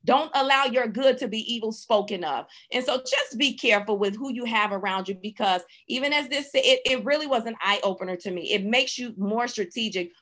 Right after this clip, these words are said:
with who you have close to you. You are the i-, average of the five people you spend the most time with. Ask yourself the question,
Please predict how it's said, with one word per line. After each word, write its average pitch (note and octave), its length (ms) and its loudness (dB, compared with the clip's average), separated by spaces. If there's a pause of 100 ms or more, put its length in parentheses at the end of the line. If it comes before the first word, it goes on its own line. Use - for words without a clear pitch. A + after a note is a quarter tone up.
(100)
with F3 160 -2
who B3 180 -6
you G#3+ 120 -4
have E3+ 340 -2
close F#3 300 -2
to F#3 100 -6
you. D#3 240 -8 (220)
You C4 200 2
are D4 180 2
the B3 200 2
i-, G#3+ 280 2 (100)
average F#3+ 440 2
of G3 140 0
the F3 100 -4
five A3 400 2
people G3 280 -4
you G3+ 200 -4
spend G3+ 360 -4
the E3+ 60 -4
most F3 420 -4 (320)
time F#3 440 0
with. F3+ 300 0 (340)
Ask C4+ 360 4
yourself B3 480 2
the G#3+ 80 -4
question, E3 600 -4